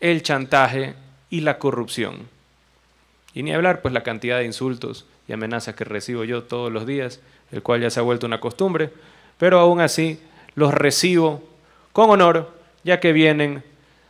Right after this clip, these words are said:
de tontos útiles, de terroristas, de prófugos y de líderes falsos. Nosotros seguiremos construyendo el mañana. Podrán inventar miles de falsedades para obstaculizar el desarrollo, pero no nos detendrán,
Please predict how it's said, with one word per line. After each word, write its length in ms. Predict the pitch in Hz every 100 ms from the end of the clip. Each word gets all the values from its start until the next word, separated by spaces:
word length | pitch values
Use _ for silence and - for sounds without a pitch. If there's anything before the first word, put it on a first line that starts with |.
| _
de 140 | - 120
tontos 340 | 160 156 139
útiles, 600 | 139 160 147 139 143 - - - _ _ _
de 180 | 127 135
terroristas, 840 | 156 147 139 147 131 - 135 - - _ _
de 140 | 160 170
prófugos 760 | 156 147 143 139 135 131 - -
y 100 | 151
de 100 | 143
líderes 340 | 135 131 120 -
falsos. 500 | 98 110 - - - _ _ _ -
Nosotros 540 | 196 190 165 151 - _
seguiremos 440 | - 139 143 151 135
construyendo 500 | 135 131 135 139 120
el 60 |
mañana. 380 | 113 107 104 - 127 _ _ _ _ _
Podrán 300 | 170 196 190
inventar 400 | 185 170 160 170
miles 280 | 165 165 156
de 60 |
falsedades 520 | 151 139 123 143 143 131
para 180 | 135
obstaculizar 760 | 120 - 123 123 117 143 135 131 - _ -
el 120 | 127
desarrollo, 580 | 127 139 143 151 156 156
pero 200 | 202 208
no 300 | 202 202 -
nos 160 | 180 165
detendrán, 580 | 165 170 160 107 107